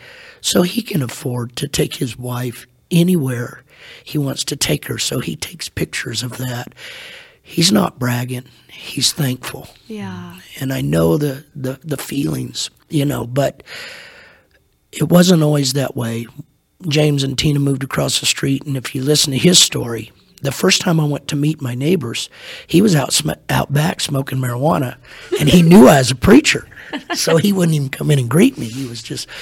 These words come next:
Speaker 1: he was petrified of me, and I don't know why. I don't even know how he found out I was a preacher.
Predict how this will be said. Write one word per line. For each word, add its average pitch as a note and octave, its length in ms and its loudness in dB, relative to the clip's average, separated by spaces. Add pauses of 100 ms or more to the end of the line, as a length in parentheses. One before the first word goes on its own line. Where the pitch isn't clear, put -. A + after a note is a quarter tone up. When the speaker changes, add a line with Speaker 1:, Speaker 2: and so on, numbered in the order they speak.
(440)
Speaker 1:
he - 160 0
was E3 180 2
petrified C#3+ 720 -2
of C3 80 -4
me, C#3+ 120 -4
and D3 80 -2
I F#3+ 100 -2
don't - 240 -4
know D#3+ 100 -2
why. - 440 -6
I A#2+ 100 -4
don't B3+ 100 -4
even D#3 140 -4
know C#3+ 100 0
how C#3+ 160 0
he D3 100 -2
found D3 280 -2
out C#3+ 160 -4
I C3+ 80 -4
was C#3 160 -6
a D3 60 -6
preacher. - 540 -8